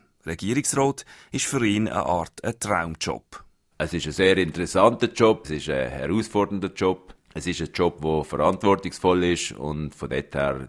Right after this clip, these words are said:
Speaker 2: die, die, die Herausforderung, die, die gefällt mir. Und ja, wenn Sie den Begriff vom Traumjob wollen, nein, ja, es ist ein Traumjob, wo,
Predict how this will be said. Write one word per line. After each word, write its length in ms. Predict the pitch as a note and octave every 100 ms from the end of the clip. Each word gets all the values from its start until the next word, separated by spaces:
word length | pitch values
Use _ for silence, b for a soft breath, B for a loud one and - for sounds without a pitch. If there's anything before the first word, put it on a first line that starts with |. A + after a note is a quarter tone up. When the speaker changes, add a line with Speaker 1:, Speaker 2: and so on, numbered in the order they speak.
| -
Speaker 2:
die, 120 | - _ _
die, 300 | C2+ A#1+ A#1+ -
die 100 | E2
Herausforderung, 640 | D2+ D2 - C2 A#1 A1 -
die, 180 | B1+ A#1 G1+ - -
die 60 | -
gefällt 360 | - D#2+ G#2
mir. 260 | G#2 F2 D2+
Und 220 | C#2+ C2+ - - _ _
ja, 200 | - C2+ C2+
wenn 140 | C2
Sie 120 | C#2+
den 240 | C2 C#2 C2+
Begriff 320 | C#2+ C#2 E2
vom 160 | - D2
Traumjob 540 | D2 E2 F#2+ - F2+
wollen, 320 | E2+ E2 D#2+ - b b -
nein, 440 | C2+ D#2+ E2+ C#2+
ja, 100 | D2+
es 120 | E2
ist 120 | -
ein 80 | E2
Traumjob, 800 | - E2 B2+ C#3+ C3+ C#3 - _ _ _
wo, 420 | D2 F#2+ G#2+